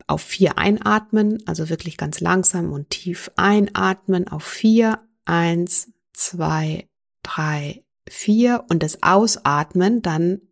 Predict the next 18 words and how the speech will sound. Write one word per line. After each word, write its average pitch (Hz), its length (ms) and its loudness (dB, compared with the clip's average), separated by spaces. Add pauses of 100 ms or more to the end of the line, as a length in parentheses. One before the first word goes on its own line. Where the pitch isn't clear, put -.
(120)
fünf, 185 760 0 (220)
sechs, - 680 0 (280)
sieben, 175 720 0 (340)
acht, - 560 -6 (280)
neun, 165 640 0 (200)
zehn, 165 540 -2 (600)
elf, 151 500 0 (240)
zwölf, 147 540 -4
also - 260 -2
auf 151 120 -2
vier - 320 0
einatmen, 185 720 2
auf 160 160 -6
sechs - 480 -4
ausatmen. 151 720 -6
Einfach 170 280 -2
diese 175 280 2 (640)
Ausatmung 180 1080 0